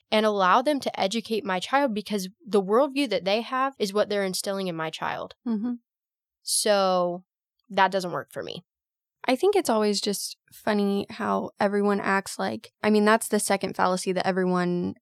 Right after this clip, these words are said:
Speaker 2: comes forward with is if they're in public school, they're gonna have social experiences. They're
Speaker 1: Mm-hmm.
Speaker 2: gonna learn how to talk to people. They're gonna do this and do that. And if you're homeschooled, you're just gonna be locked up in your house all day and you're not gonna
Speaker 1: <laughs>
Speaker 2: do anything.
Speaker 1: You're gonna be Cinderella.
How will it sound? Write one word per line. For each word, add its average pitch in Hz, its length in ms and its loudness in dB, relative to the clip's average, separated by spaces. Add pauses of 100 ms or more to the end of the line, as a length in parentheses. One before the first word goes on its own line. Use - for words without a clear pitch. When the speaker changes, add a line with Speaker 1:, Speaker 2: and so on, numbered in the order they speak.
Speaker 2:
comes 190 260 -2
forward 185 360 -4
with 185 280 -2
is 180 400 -2
if 190 80 -10
they're 202 140 2
in 214 160 4
public 240 300 2
school, 196 400 0
they're 220 160 -2
gonna 214 160 0
have 240 160 -4
social 262 340 -6
experiences. 285 840 -4
They're 202 140 -4
Speaker 1:
Mm-hmm. - 80 -2
Speaker 2:
gonna 214 140 2
learn 208 180 0
how 233 100 -4
to 262 100 -4
talk 349 280 -4
to 262 100 -14
people. 220 400 -6
They're 214 160 -2
gonna 208 180 -2
do 226 160 -2
this 262 240 -2
and 214 80 -2
do 202 120 0
that. 233 280 -2
And 208 100 4
if 196 80 4
you're 185 120 0
homeschooled, 196 580 2
you're 202 120 0
just 202 180 -4
gonna 190 120 -2
be 190 60 -2
locked 185 260 0
up 185 140 -4
in 175 60 -2
your 190 100 -6
house 240 300 2
all - 140 0
day - 380 0
and 190 140 2
you're 180 80 0
not 175 160 0
gonna 175 200 0
Speaker 1:
<laughs> 208 80 6
Speaker 2:
do 254 40 8
anything. 190 400 4
Speaker 1:
You're 240 120 8
gonna 240 40 6
be 233 60 6
Cinderella. 214 640 8